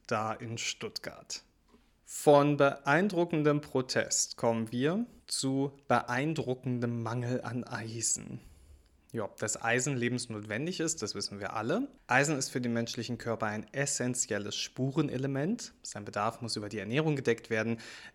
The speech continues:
Ein erwachsener Mann benötigt dazu laut Deutscher Gesellschaft für Ernährung täglich zehn Milligramm Eisen. Bei Frauen liegt dieser Wert mit fünfzehn Milligramm pro Tag deutlich höher.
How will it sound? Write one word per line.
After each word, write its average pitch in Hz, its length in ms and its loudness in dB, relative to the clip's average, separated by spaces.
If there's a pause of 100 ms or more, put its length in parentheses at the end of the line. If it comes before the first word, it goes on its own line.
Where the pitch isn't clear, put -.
(120)
Ein 131 120 2
erwachsener 131 440 2
Mann 117 280 0
benötigt 117 460 -4
dazu 113 380 -2
laut 107 320 -2
Deutscher 107 240 -4
Gesellschaft 107 460 -6
für 107 100 -4
Ernährung 107 400 -6
täglich 104 460 -6
zehn 170 260 2
Milligramm 127 420 -2
Eisen. 110 420 -2 (180)
Bei - 100 -10
Frauen 107 460 -4 (160)
liegt 123 260 -4
dieser 113 260 -2
Wert 104 200 -2
mit 104 160 -10
fünfzehn 143 680 -2
Milligramm 110 520 -4
pro - 200 -10
Tag 101 340 -8
deutlich 104 580 -8 (120)
höher. 113 520 -2